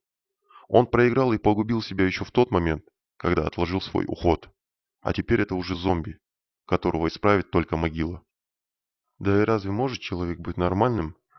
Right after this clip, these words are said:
если он с утра до вечера находится в здании среди людей, которые зверски пытают, насилуют, сверлят коленные чашечки, а потом между перерывами он общается с ними,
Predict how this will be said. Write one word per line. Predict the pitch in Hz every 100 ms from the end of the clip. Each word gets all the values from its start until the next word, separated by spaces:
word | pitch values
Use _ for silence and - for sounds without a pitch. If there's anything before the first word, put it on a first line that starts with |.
| -
если | 90 -
он | 87 85
с | 98
утра | 90 113
до | 92
вечера | 90 107 - 85 - - _ -
находится | 85 101 110 90 95
в | 85
здании | 87 117 110
среди | - 90 87 90
людей, | 90 98
которые | 110 95 - 87
зверски | 82 87 - -
пытают, | - - 92 80 - - _
насилуют, | - - - 87 78 - _ _
сверлят | - 92 104 110 -
коленные | 95 95 104 95
чашечки, | 90 95 82 - - - _ _ _ _ _
а | -
потом | 95 98 90
между | 90 87
перерывами | - 92 92 120 101 80 85 _ _
он | 98 98
общается | - 107 92 -
с | -
ними, | 82 80